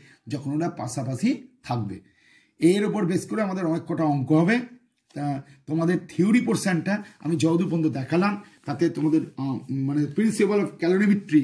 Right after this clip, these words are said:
এটা যদি বলে, তাহলে মনে রাখতে হবে, এইটা মনে রাখবে, heat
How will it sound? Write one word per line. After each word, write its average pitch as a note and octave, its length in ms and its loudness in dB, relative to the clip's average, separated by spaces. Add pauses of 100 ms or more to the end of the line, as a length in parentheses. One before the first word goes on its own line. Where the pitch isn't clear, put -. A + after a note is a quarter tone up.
(120)
এটা D#3 160 2
যদি D#3 200 4
বলে, E3 140 2 (320)
তাহলে C#3+ 200 -4
মনে C#3+ 160 -2
রাখতে D3 180 -4
হবে, G3 140 2 (400)
এইটা E3+ 280 2
মনে D3 160 0
রাখবে, C#3+ 200 -2 (280)
heat F3 260 0